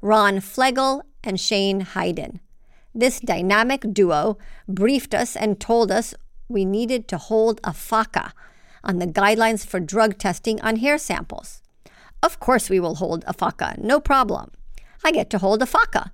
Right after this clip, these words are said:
How cool is that? I never held a faca before or even attended a faca. As a matter of fact, I don't even know what a faca is. But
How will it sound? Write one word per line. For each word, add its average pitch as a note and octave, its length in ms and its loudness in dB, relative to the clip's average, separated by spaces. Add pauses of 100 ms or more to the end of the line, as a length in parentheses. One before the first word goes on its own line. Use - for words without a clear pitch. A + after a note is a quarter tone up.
(120)
How D4 180 4
cool E4 380 2
is F4 200 2
that? C#4+ 280 0 (340)
I C4+ 120 0
never E4+ 180 4
held F4+ 260 4
a G#4+ 60 2
faca A3 440 0
before G3 440 0
or A3+ 320 4
even B3 420 -4
attended C4 460 2
a - 60 0
faca. - 500 -4 (800)
As A#3+ 120 4
a A3 60 0
matter B3 160 4
of G3+ 80 2
fact, B3+ 380 2
I A3 240 2
don't A3 300 2
even G3+ 200 4
know F3+ 160 2
what E3+ 140 0
a - 20 -2
faca - 400 -6
is. - 360 -12 (360)
But A#3 180 2